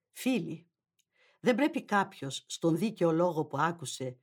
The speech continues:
να αντιμιλά με εμπάθεια και άσχημα να θυμώνει. Λοιπόν, μη βασανίζετε κι άλλο τον ξένο,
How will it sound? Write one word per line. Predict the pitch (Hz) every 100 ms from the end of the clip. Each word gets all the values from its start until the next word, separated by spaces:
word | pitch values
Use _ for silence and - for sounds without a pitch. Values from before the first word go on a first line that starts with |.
| _ _ _ -
να | 165
αντιμιλά | 160 160 156 175 175
με | 156
εμπάθεια | 139 139 185 - 135 127 - _ _
και | -
άσχημα | 156 160 - 143 139
να | 143
θυμώνει. | 135 143 139 143 - - _ _ _ _ _ _
Λοιπόν, | 147 165 202 302 320 _ _ _ _ _ _ _ _
μη | - 226
βασανίζετε | 185 - 165 165 156 151
κι | 151 175
άλλο | 156 147
τον | 147
ξένο, | 131 165 160 175 196